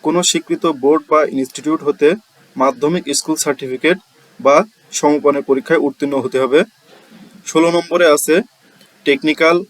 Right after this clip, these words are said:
হেল্পার, বিশতম গ্রেড, মোট পদের সংখ্যা ছেষট্টিটি, অনেকগুলো পদ, আঠারো থেকে বত্রিশ বছর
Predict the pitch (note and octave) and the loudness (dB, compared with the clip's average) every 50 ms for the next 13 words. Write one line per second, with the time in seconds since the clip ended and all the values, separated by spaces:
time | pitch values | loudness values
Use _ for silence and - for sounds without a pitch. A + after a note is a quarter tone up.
0 | _ - A#2+ C#3 C#3 C#3 - D3 C#3+ D#3 A#3+ - _ _ _ _ _ _ _ _ | _ -6 -4 -4 -4 -2 2 2 2 2 2 -2 _ _ _ _ _ _ _ _
1 | _ _ _ _ _ _ _ - C#3 D3+ D3+ - - E3+ D#3 D3+ D3 C3 C3+ C#3+ | _ _ _ _ _ _ _ -4 -2 -2 -2 0 0 0 0 0 0 2 4 4
2 | D3+ F3 F#3 - _ _ _ _ _ - C#3+ D3+ D#3+ - - D3 C#3+ C#3 C#3 - | 4 4 0 -6 _ _ _ _ _ 0 0 0 0 2 0 0 0 2 0 -2
3 | - C#3+ C#3 C3+ D#3 D#3 - C#3 B2+ - - C#3 - - - - D3+ E3 G#3 - | -2 -4 -2 0 0 0 0 -2 -2 -2 -2 -6 -6 -8 -6 -4 -4 -4 -4 -6
4 | _ _ _ _ _ _ _ _ C#3 C#3+ D3+ D#3+ D3+ C#3+ C#3 D3 D#3 D3+ - - | _ _ _ _ _ _ _ _ 2 2 2 2 0 0 -2 0 0 0 0 2
5 | D3 C#3 D3 D#3+ G3 - _ _ _ _ - C3 C3+ - D3 F3 F3 - D#3+ D3+ | 2 2 2 2 -2 -12 _ _ _ _ -2 -2 -2 0 0 -2 0 0 -4 -6
6 | - D3+ D#3+ F#3+ A3+ - _ _ _ _ _ - _ G2+ C#3+ D#3 D#3 - - D3+ | -2 0 0 0 -2 -4 _ _ _ _ _ -20 _ -2 0 0 0 -2 -4 -4
7 | D3 C#3 D3 D3 - - D#3+ | -2 0 0 0 2 0 0